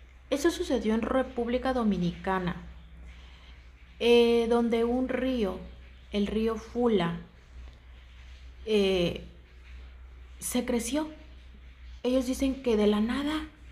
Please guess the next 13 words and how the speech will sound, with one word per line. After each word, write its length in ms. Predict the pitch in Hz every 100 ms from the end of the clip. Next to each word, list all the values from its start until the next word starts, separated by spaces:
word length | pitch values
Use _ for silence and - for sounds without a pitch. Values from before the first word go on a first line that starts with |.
| - - - - - -
de 140 | 226
la 100 | 240
nada 240 | 226 240 254
no 140 | 254
se 160 | 269 262
crecen 320 | 262 262 254
los 180 | 214 202
ríos. 320 | 220 226 208
Fíjense, 260 | 247 254 269
por 200 | 214 202
eso 200 | 214 254
necesita 640 | 262 208 180 208 - 240
uno, 260 | 233 233